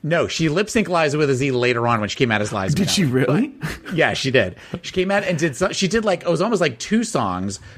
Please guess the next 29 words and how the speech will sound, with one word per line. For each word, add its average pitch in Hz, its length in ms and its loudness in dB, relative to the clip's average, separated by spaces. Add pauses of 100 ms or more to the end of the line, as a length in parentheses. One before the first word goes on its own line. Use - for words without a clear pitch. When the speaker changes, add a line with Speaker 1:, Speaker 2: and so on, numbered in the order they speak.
Speaker 1:
where 127 120 2
she 135 140 -2
came 139 320 -4
out 135 240 2
in 131 120 -2
this 131 220 0
really 196 480 2
ill-fitting 147 760 0
white 127 260 2
pantsuit, 117 560 -2 (380)
and 113 400 0
the 120 80 -2
second 123 300 -2
song 117 200 -2
was 104 140 -4
Liza 104 260 -2
with 98 80 -2
a 98 60 -4
Z. 95 180 -4
But 123 140 0
she, 196 100 0
it 180 60 2
was 170 120 2
from 196 200 0
a 160 60 -2
live 135 440 -2
show, 117 320 0
and 120 160 -4
she 110 320 -4